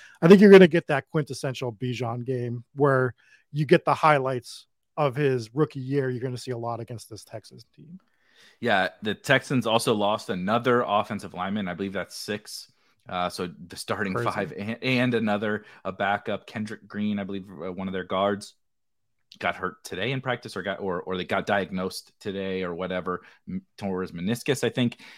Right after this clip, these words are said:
Speaker 2: So just, you know, the Texans kinda keep,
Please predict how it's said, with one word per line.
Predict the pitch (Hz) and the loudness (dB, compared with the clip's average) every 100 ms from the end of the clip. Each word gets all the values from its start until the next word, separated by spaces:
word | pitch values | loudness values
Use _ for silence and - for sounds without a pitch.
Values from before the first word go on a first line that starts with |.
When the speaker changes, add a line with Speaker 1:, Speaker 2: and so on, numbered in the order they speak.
| - | -18
Speaker 2:
So | - 143 120 117 _ _ _ - | 0 4 6 2 _ _ _ -2
just, | 147 135 - - _ _ - | 2 2 0 -14 _ _ 0
you | 123 | 2
know, | 107 | 2
the | 107 117 | 0 4
Texans | 160 170 190 175 - | 4 4 0 -2 2
kinda | 165 151 135 | 4 4 4
keep, | 160 139 | 0 -2